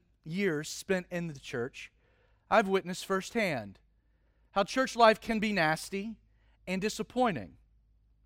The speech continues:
especially when people lose sight of the church's calling and His design. Like, I don't think I'm going out on a limb this morning when I say that, that probably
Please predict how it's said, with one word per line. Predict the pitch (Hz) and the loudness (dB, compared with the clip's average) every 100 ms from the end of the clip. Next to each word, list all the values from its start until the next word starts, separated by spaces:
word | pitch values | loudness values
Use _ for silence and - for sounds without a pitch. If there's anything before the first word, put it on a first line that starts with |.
| _ _ | _ _
especially | - - 294 - 320 | -12 8 8 8 4
when | 285 254 | 4 4
people | 277 262 254 | 0 0 0
lose | 247 208 | 0 -2
sight | - 247 247 | 6 8 8
of | 240 185 180 | 4 2 -2
the | 220 | -6
church's | - 262 240 - | 0 0 0 -2
calling | - 311 240 127 90 76 _ _ _ _ _ _ | 8 8 8 2 -4 -14 _ _ _ _ _ _
and | 226 | 4
His | 247 185 | 4 2
design. | 202 202 269 196 123 85 64 - _ _ _ _ - | -4 4 6 6 4 -2 -14 -20 _ _ _ _ 0
Like, | 208 | 6
I | 226 | 6
don't | 262 | 6
think | - 226 | 4 6
I'm | 214 | 6
going | 196 196 190 | 6 4 4
out | 175 | 4
on | 165 | 2
a | 160 | 2
limb | 208 170 165 - _ _ _ _ | 4 4 0 -8 _ _ _ _
this | 156 - | -14 -4
morning | 202 214 175 | 0 2 2
when | 160 | -2
I | 156 | -2
say | 185 | -2
that, | 160 160 147 | -4 -6 -6
that | 156 - | -6 -6
probably | - 226 269 277 180 180 185 | -2 6 6 6 2 2 0